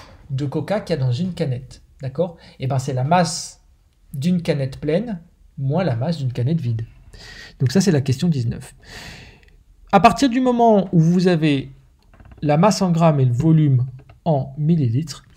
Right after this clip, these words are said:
vous faites votre division et ça vous donnera votre, la masse volumique en grammes par millilitre.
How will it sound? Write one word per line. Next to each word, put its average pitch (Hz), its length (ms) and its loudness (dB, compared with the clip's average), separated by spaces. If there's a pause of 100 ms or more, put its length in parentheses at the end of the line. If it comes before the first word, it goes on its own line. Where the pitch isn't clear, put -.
vous 131 160 -4
faites 139 340 -6
votre 135 160 -6
division 120 560 -6 (200)
et 156 100 -6
ça 180 160 -4
vous 165 140 -2
donnera 135 260 -2
votre, 131 240 -4 (120)
la 147 180 0
masse 147 180 -2
volumique 123 460 -4
en - 200 -10
grammes 147 360 -4
par 110 180 -4
millilitre. 127 640 -4